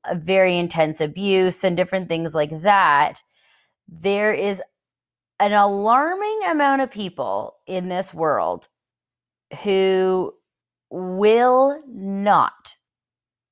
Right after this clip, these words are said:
take responsibility for their actions. And I don't know if it's, like, they were never taught to, and they've just maybe been enabled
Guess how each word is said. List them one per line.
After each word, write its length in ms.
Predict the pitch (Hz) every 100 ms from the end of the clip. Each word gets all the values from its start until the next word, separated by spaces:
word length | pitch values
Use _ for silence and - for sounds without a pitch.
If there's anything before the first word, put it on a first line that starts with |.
| _ _
take 280 | - 175 214
responsibility 920 | 262 - 247 262 262 233 240 226 226
for 140 | 214
their 160 | 220 226
actions. 800 | 170 156 - 165 147 156 - - _ _ _ -
And 200 | 185 -
I 200 | - 214
don't 240 | 302 339 226
know 300 | 214 214 214
if 200 | 185 190
it's, 260 | 175 - 180
like, 280 | 170 170
they 120 | 175 170
were 160 | 175
never 320 | 170 160 -
taught 500 | - - 170 208 - -
to, 520 | 233 214 214 233 - -
and 640 | 165 165 151 151 151 151 - -
they've 400 | 160 160 156 147 -
just 240 | 165 -
maybe 300 | 160 147 151
been 200 | 147 143
enabled 800 | 143 147 170 185 196 190 185